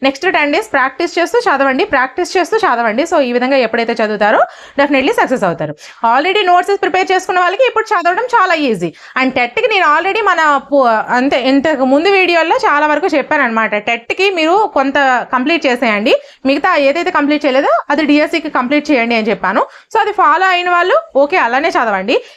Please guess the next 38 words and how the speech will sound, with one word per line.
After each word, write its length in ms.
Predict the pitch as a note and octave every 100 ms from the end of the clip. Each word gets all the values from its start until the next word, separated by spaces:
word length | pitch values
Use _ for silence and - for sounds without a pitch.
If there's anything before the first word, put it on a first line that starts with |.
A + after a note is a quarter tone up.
| -
లేదు 240 | B3 F4
అన్నా 240 | G#4+ G4 G#4
ఇప్పుడే 320 | D#4+ F4 F#4+
మేము 140 | F#4
స్టార్ట్ 360 | F4 E4 D#4 D#4+
చేస్తున్నామన్నా 440 | F4+ F#4+ F4+ F4
కూడా 500 | F4+ F#4+ D#5+ - C4
ఖచ్చితంగా 280 | A#3+ D#4 D#4
చదవండి. 460 | D4+ A#3+ G#3+ C4 F#4+ - _
ఇప్పుడు 260 | D4 D4+ A4
నేను 160 | A4 F#4+
చెప్పేవన్నీ 540 | D#4+ D4+ A4+ G#4+ G4+ G#4+
కూడా 280 | G4 F#4+
మిమ్మల్ని 640 | G#4+ C#4+ C#4+ F4 A4+ A4+ G#4
మీరు 500 | D#4 B3+ A#3+ D4+ C5
సరిదిద్దుకోవడానికి 920 | - E4+ G4 G4 D#4 E4+ D4 C4+ C#4
నేను 220 | C#5+ C#5 G#4
ఈరోజు 280 | D#4+ D#4
వీడియో 240 | C4+ C#4 C4+
చేశాను. 400 | B3 A3 G#3 F3+ - - -
ప్రిపరేషన్ 580 | B3 A#3+ F#4+ A4+ B4 G4+
ప్లాన్ 300 | - C4 A4
అంటే 340 | G4+ B3+ B3+
మీకు 360 | G4+ B3+ F#4 -
మీరే 340 | D#4+ D#4 D5 B4+
చేసుకోవాలండి, 640 | D#4+ E4 - C#4+ A#3 G3+
ఎవరికి 360 | G3+ A3 G4 C5
వాళ్ళు 440 | C4+ C4+ C5+ -
చేసుకోవాలి. 380 | E4 D#4 C#4+ A#3
ఎందుకంటే 360 | A3 F#4+ - G#4
నాకు 240 | C4 F4
ఒక 100 | B4+
టైమ్ 320 | B4 E4 D5
దొరుకుతుంది, 380 | B4+ F#4+ C#4 A#3
మీకు 260 | A3+ D4+ G#4
ఒక 100 | -
టైమ్ 320 | E4 E4+ B4+
దొరుకుతుంది, 400 | G4 D#4+ B3+ G#3